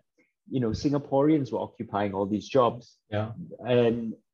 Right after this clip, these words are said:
Speaker 1: it was only around nineteen ninety where the government, because of all these mistakes they made, and they needed to drive the cost of labor down, they said Singaporeans should have more children, but they also opened the floodgates to a lot of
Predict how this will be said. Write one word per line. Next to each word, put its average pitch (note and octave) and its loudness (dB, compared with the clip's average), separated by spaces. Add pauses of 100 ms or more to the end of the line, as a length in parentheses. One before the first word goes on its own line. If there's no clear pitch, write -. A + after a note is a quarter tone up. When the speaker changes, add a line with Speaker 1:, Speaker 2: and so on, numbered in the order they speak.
(120)
Speaker 1:
it B2+ 0
was B2 2
only C3+ 4
around A2+ 2
nineteen A#2 -4
ninety G#2 -2
where A2 2
the G2 0
government, G#2+ 0 (180)
because A#2+ 2
of A#2 -2
all C3+ 4
these D3+ -2
mistakes A#2 -4
they G2 -2
made, A#2+ -2 (560)
and B2 -2
they A#2 2
needed B2+ 2
to A#2+ -4
drive A#2+ 0
the A2 -6
cost - -10
of F2+ -12
labor G#2 4
down, A2+ 0 (320)
they A2+ 0
said A2+ -2
Singaporeans D3 2
should A#2+ -2
have G#2 0
more C3 0
children, F3 -2
but A2 -6
they A2 -2
also B2 -4
opened B2 -2
the G2+ -8
floodgates - -2
to A2 0
a - 2
lot A2 2
of G2+ -4